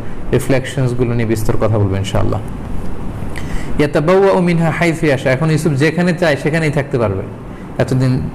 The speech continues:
জেলখানার কারাগারের অন্ধ কুঠুরে বন্দী ছিল, এখন ইউসুফ যেখানে মনে চায় সেখানে সে মুভমেন্ট করতে পারবে, থাকতে পারবে, তার ইচ্ছে সুবিধা মতো সে কাজ করতে পারবে। নুসিবু বিরাহমাতিনা মান নাশা,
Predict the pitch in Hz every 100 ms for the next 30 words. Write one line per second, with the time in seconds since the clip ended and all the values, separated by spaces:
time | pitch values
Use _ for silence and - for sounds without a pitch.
0 | 139 131 139 139 139 135 123 - - -
1 | - - 127 120 123 127 156 165 143 139
2 | 139 131 123 123 - - - 131 151 165
3 | 160 165 120 117 131 123 - 120 143 156
4 | 143 135 127 117 107 110 107 147 139 131
5 | 110 107 - - - - - - - 120
6 | 123 123 127 123 135 127 120 110 110 107
7 | 135 139 120 113 107 110 104 120 131 -
8 | - - - 131 156 147 131 117 110 113
9 | 110 107 104 104 104 98 95 - - -
10 | - - - - - - - - - -
11 | - - - - - - 156 151 208 196
12 | 185 180 170 170 151 151 143 135 131 123
13 | - 110